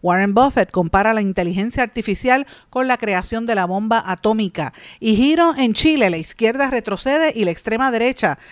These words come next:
se vuelve la primera fuerza política. Son los que van a tener el control para decidir la futura constitución.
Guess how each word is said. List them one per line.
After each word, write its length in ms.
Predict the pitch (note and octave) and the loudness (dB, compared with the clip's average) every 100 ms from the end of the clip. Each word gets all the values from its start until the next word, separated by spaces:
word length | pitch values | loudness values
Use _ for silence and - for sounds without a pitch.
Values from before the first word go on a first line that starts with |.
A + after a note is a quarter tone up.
| - | -10
se 160 | - F3+ | 0 4
vuelve 260 | F#3 A3 | 6 6
la 120 | A3+ | 4
primera 360 | G3+ E3+ F#3 A3+ | 4 2 2 2
fuerza 380 | G#3+ G#3+ A3+ B3+ | 2 0 2 0
política. 560 | G#3 C#4 D4 A#3+ E3 - _ | 2 0 0 -2 -4 -6 _
Son 240 | - A#3 | -4 0
los 120 | C4+ B3+ | 0 0
que 120 | G3 | 0
van 140 | G#3 | 0
a 100 | A#3 | -2
tener 340 | G#3 F#3 B3 - | -2 -2 -2 -2
el 180 | G#3+ G3+ | -4 -2
control 480 | F#3 F3 E3+ C4 C4+ | -2 -2 2 2 4
para 240 | A3 F#3+ | 2 2
decidir 500 | F#3 - F#3+ B3 C4+ - - - | -2 -2 0 0 -4 -10 -20 -8
la 160 | D#3 | -8
futura 480 | - D#3+ D#3+ F3 F#3+ | -6 -4 0 2 2
constitución. 760 | F3 F3 F3 F3 D#3+ G3 E3+ | 2 -2 -2 -4 2 4 4